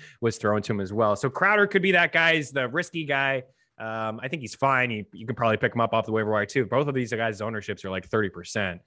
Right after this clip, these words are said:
Uh, but I think, you know, if you're shooting for the upside and a guy that's trending up in the offense, look at the guy that they took with, um, I believe was, like, their second pick in the draft. So Elijah Moore,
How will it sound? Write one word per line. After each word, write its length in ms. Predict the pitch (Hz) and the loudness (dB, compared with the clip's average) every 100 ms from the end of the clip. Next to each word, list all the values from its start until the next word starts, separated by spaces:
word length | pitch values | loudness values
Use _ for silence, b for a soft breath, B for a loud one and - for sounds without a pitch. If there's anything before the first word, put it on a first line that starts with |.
| b b b _ | b b b _
Uh, 220 | 92 92 | -8 -4
but 140 | 92 | 0
I 100 | 101 | 0
think, 320 | 101 135 127 113 | 0 -2 -4 -4
you 80 | |
know, 80 | 101 | -4
if 80 | 98 | -4
you're 100 | 101 | -6
shooting 280 | - 180 139 | -2 -4 0
for 120 | 127 | -2
the 140 | 98 | 0
upside 600 | 104 120 - 104 101 101 98 | -2 -4 -2 -2 0 0 -4
and 160 | 107 | -10
a 20 | |
guy 160 | 98 120 | -4 -2
that's 180 | 104 - | -2 -8
trending 300 | - 120 113 | -6 -4 -2
up 140 | 117 | -2
in 80 | 107 | -2
the 80 | 104 | -2
offense, 640 | 98 98 98 95 92 - - _ _ _ _ | -2 -2 -6 -8 -10 -14 -16 _ _ _ _
look 100 | 139 | -6
at 80 | 131 | -4
the 60 | 107 | 0
guy 220 | 110 110 | 2 2
that 160 | 104 | 0
they 100 | 104 | -4
took 420 | 92 - 120 - - | -4 0 -2 -2 -2
with, 360 | 101 95 - | -2 -2 -4
um, 540 | 98 95 92 90 87 87 104 | -2 -2 -4 -6 -14 -12 -10
I 20 | |
believe 320 | 98 104 107 | -6 -4 -2
was, 180 | 98 - | -4 -6
like, 160 | 92 | -10
their 140 | - 90 | -10 -12
second 520 | - 110 107 95 90 - | -6 -6 -4 -10 -14 -8
pick 220 | 110 95 | -6 -6
in 80 | 90 | -10
the 60 | |
draft. 380 | 82 95 95 - | -10 -6 -6 -6
So 80 | 98 | -10
Elijah 360 | 92 113 107 95 | -6 -2 -2 -4
Moore, 420 | 98 95 92 | -4 -4 -4